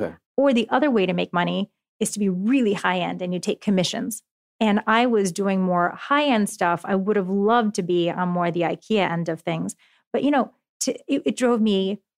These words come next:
Speaker 2: crazy. It really upset me that you had to basically say, "You know what? You can buy that sofa at ikea for three hundred dollars,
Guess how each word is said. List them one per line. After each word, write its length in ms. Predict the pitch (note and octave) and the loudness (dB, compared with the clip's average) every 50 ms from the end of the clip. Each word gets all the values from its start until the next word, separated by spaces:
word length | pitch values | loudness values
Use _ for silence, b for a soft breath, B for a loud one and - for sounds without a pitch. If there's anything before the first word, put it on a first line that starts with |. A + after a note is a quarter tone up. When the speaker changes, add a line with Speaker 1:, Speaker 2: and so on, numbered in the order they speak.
| _ _ _ _ | _ _ _ _
Speaker 2:
crazy. 640 | - - - - A3+ C4 C#4+ D#4 E4+ D#4+ - F#3+ E3 | -16 -16 -14 -4 -2 0 2 2 2 2 0 0 -2
It 60 | - | 0
really 440 | G3+ G3 G3+ G3+ A#3+ C#4+ C#4+ C#4 B3+ | 0 0 0 2 2 2 4 2 2
upset 300 | G#3 A3 - - B3+ B3 G#3 | 0 0 0 0 0 2 2
me 100 | F#3+ F3 | 0 0
that 160 | E3+ F3+ - | -2 -2 -4
you 80 | G3 - | -4 -2
had 280 | - G#3+ G#3 G#3 G3 - | 0 2 2 2 0 -2
to 100 | - G3 | -6 -8
basically 560 | F3 - G3 G3 G3+ G3+ A3 G#3+ - F#3 F#3 | -4 0 0 0 2 0 -2 -2 0 -2 -2
say, 300 | F3+ - - F#3+ F3+ F3+ | -2 0 0 2 2 2
"You 120 | F3+ F#3+ G#3+ | 2 2 2
know 120 | A#3 A#3 | 2 4
what? 240 | A3+ A#3 A3+ A#3+ - _ _ _ | 4 4 2 2 -2 _ _ _
You 140 | - D4 F#4 | 0 0 0
can 180 | F#4 - F#4+ C4+ | 2 2 2 2
buy 240 | - E3+ D3+ E3 F3+ | 4 4 4 4 4
that 220 | F3+ G3+ - - | 4 2 2 0
sofa 320 | - - A3 G#3+ G#3 - A#3 | 0 0 0 0 0 0 0
at 80 | A3+ | 2
ikea 420 | A#3 A3+ A3 A3 - A#3 A#3 A3+ - | 2 0 0 -2 0 0 0 2 0
for 80 | A#3+ | -2
three 220 | A#3 A3 A#3 A#3+ A#3 | -2 0 0 2 4
hundred 260 | A3+ A#3+ A#3 A#3+ A3+ | 4 4 4 4 4
dollars, 460 | A#3 A#3 A#3+ A#3+ B3+ C4+ C#4 C4 - | 4 4 4 4 4 4 2 0 -4